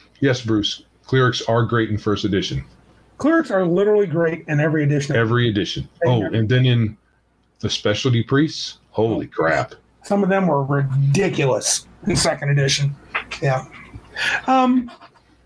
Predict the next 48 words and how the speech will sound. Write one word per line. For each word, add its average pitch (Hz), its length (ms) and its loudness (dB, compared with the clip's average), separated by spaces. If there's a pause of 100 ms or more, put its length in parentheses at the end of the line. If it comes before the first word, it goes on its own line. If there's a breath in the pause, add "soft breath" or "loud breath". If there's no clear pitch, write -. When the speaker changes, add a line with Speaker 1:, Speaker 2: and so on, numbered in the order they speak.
Speaker 2:
anything 240 300 2
else 233 220 2
for 214 160 0
s-, - 260 -4 (380 loud breath)
the 196 240 2
T 240 200 0
S 220 160 0
R 226 180 4
edition? 240 380 2
'Cause 185 120 2
I - 20 2
think 254 160 0
we 214 80 2
need 202 140 2
to 185 40 2
get 202 220 0
to 180 80 -2
wotsy. 170 500 -2 (1200 loud breath)
Speaker 1:
Okay, 123 300 2
so 113 480 0 (180)
the 117 160 0
thing 131 220 2
that 127 120 0
annoyed 127 280 2
me 127 120 4
about 117 240 0
second 120 280 0
edition 113 400 0
was 101 180 0
the 104 80 0
knee 117 180 2
bending 92 340 0
for - 140 -4
the 90 100 0
Satanic 90 520 -2
Panic. 73 320 -4 (640)
Speaker 2:
Oh, 208 640 0 (220)
yes. 147 540 0
Speaker 1:
So 104 220 0
taking 104 320 0
out, 95 180 -2
like 104 160 -2
I 98 60 -2
said, 98 320 -2
a 107 40 0
little 113 340 2
bit 101 200 0
of, 101 160 0